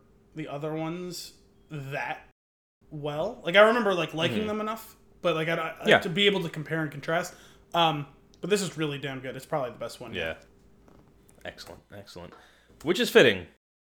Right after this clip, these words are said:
Speaker 2: uh, and will work really well with the rest of this episode. We've got a decent amount of news and nuggets to discuss.
Speaker 1: Probably too much.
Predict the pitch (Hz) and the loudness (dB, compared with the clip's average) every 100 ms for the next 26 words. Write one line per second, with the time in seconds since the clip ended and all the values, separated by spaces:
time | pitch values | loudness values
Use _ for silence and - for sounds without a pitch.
0 | _ - 98 95 95 98 101 107 104 95 | _ -4 0 2 2 -2 0 0 0 -2
1 | 87 85 80 78 - 80 78 80 80 82 | 0 0 -2 -6 -6 -6 -6 -14 -14 -14
2 | - - 78 - _ _ _ _ _ _ | -14 -14 -16 -18 _ _ _ _ _ _
3 | 160 220 320 302 - _ _ _ _ _ | 0 6 6 4 0 _ _ _ _ _
4 | - 127 135 403 311 117 123 147 - - | -4 -2 0 -2 0 2 6 6 4 -4
5 | 95 98 107 101 95 98 95 - 87 90 | -4 -2 -2 -2 0 0 0 -10 -14 -4
6 | - 98 - - 262 202 151 139 143 - | 0 0 2 6 6 6 0 -6 -8 -12